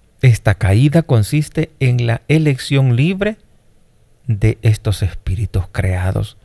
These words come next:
que rechazaron radicalmente e irrevocablemente a Dios y su reino.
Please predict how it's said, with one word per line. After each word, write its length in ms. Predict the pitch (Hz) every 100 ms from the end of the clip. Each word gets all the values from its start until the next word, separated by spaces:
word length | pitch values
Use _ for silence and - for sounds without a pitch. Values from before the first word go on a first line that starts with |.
| - _ -
que 140 | - 120
rechazaron 800 | 117 - 107 - 156 185 170 123
radicalmente 760 | 107 95 - 101 101 101 101
e 20 | 110
irrevocablemente 1120 | 110 113 120 107 - 165 131 98 92 90 98
a 60 |
Dios 340 | 92 98 101 -
y 40 |
su 200 | 92 95
reino. 440 | - 95 92 90